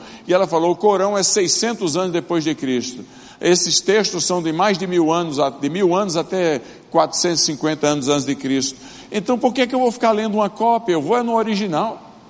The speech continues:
E começou a ler a Bíblia e se converteu. O marido converte-se. A família sobre, do outro lado das montanhas, mandou um bilhete pra ele.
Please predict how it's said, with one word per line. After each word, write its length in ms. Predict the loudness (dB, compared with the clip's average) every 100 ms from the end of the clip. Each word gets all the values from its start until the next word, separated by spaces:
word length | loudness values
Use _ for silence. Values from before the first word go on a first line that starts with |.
| -20 -20 -18 -4
E 100 | -4
começou 640 | 0 2 4 4 4 4
a 80 | 4
ler 220 | 4 2
a 80 | 2
Bíblia 420 | 2 0 0 2
e 60 | 0
se 120 | -2
converteu. 680 | -2 -2 -2 -4 -2 -2 -2 -4
O 80 |
marido 480 | -2 2 2 2 0
converte-se. 680 | -2 -4 -2 -2 -2 -4 -6 -12 -20 -20 -8 0
A 100 | 0
família 560 | 2 0 2 0 0
sobre, 540 | 0 0 0 2 -2 -4 -8
do 60 | -2
outro 200 | -2 2
lado 160 | 0 2
das 180 | -2 -2
montanhas, 540 | -4 -4 -2 -2 -2
mandou 280 | -4 -2 -2
um 60 |
bilhete 400 | 0 0 0 0
pra 220 | -4 -2 -2
ele. 260 | -2 -6